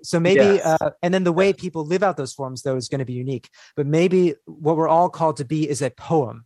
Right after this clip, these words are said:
Speaker 2: Yeah,
Speaker 1: And
Speaker 2: that's good.
Speaker 1: wha-, and that's the universal, um, some kind of,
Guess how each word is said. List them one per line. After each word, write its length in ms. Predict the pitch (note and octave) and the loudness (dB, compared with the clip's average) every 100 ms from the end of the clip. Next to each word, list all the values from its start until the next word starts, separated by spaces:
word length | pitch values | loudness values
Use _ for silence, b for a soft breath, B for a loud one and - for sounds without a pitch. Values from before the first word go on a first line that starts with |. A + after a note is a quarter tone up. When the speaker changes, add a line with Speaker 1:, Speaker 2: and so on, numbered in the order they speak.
| _ _ _ - | _ _ _ -4
Speaker 2:
Yeah, 640 | G#2 G#2+ A#2 C3 C3 A#2+ | 0 4 4 6 6 4
Speaker 1:
And 80 | G#2 | 2
Speaker 2:
that's 200 | B2 - | -2 -2
good. 220 | - D2+ | -6 -4
Speaker 1:
wha-, 140 | E3 - _ _ | -6 -8 _ _
and 240 | D3+ D3+ D3+ | -4 -2 -2
that's 200 | E3+ - | -2 -2
the 100 | D#3+ | -4
universal, 760 | D#3+ D3+ D3 D#3+ - B2 A#2 _ _ _ | -2 -2 -2 -2 -4 -8 -10 _ _ _
um, 280 | C3+ C3+ C3 | -4 -2 -4
some 240 | B2 E3+ E3+ | -4 -6 -4
kind 220 | E3+ | -4
of, 100 | D#3 | -4